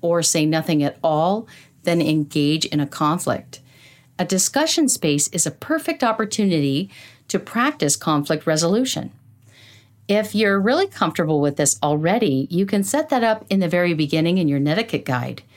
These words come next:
and actually introduce the concept of conflict, conflicting opinions, how to voice a dissenting opinion,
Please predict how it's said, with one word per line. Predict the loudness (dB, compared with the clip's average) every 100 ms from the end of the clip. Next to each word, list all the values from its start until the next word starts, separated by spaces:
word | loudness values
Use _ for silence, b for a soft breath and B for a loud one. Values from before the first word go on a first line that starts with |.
| B B B
and | -2
actually | 0 0 0 0 -2 -6 -2
introduce | 0 0 -2 0 0 0
the | -2
concept | -2 0 0 0 -2 -2 -4
of | 0 0 -2 -8
conflict, | 0 0 0 -2 -2 -6 -20 b b b
conflicting | -2 -2 -2 -2 0 0
opinions, | 0 0 0 0 0 -2 -6 B B B
how | -2 0
to | 2 0
voice | 0 0 2 2 2 0 -2
a | -2 0 0
dissenting | 0 0 0 0 0 0
opinion, | -4 -2 0 2 2 0 -4